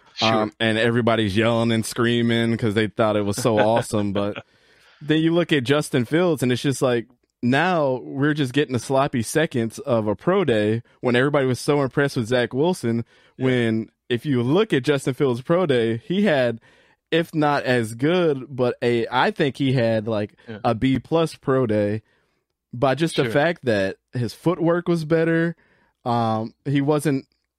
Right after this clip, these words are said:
Speaker 2: having his receivers adjust as much as what Zach Wilson was doing.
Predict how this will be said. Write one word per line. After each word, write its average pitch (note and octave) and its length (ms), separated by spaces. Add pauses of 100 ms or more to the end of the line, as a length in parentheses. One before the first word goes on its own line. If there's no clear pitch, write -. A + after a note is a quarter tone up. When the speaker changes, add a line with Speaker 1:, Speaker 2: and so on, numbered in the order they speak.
(160)
Speaker 2:
having D3 320
his C3+ 200
receivers C3 600
adjust B2 480
as C#3+ 120
much D3 340
as A#2+ 140
what A#2+ 160
Zach B2+ 280
Wilson C#3+ 300
was D3 100
doing. D#3+ 240